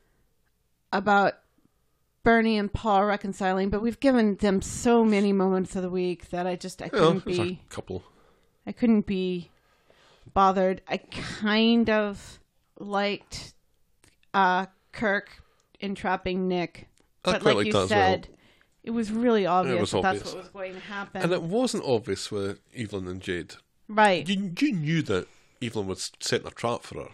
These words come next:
Speaker 1: Yeah.
Speaker 2: But it still came as a little bit of a shock that she turned so,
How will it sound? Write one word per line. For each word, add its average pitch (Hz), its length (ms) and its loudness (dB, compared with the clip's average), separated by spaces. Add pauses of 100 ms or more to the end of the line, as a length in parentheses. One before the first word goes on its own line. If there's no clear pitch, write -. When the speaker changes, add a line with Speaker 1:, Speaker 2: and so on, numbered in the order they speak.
(100)
Speaker 1:
Yeah. 233 300 4 (360)
Speaker 2:
But - 200 -2 (120)
it 123 140 -4
still 175 220 -4
came 117 180 -4
as 98 100 -4
a 101 60 0
little 92 180 -2
bit 95 160 -8
of 90 60 -14
a - 40 -16
shock 117 360 -2
that - 160 -10
she 98 100 -14
turned 101 300 -8
so, 87 400 -10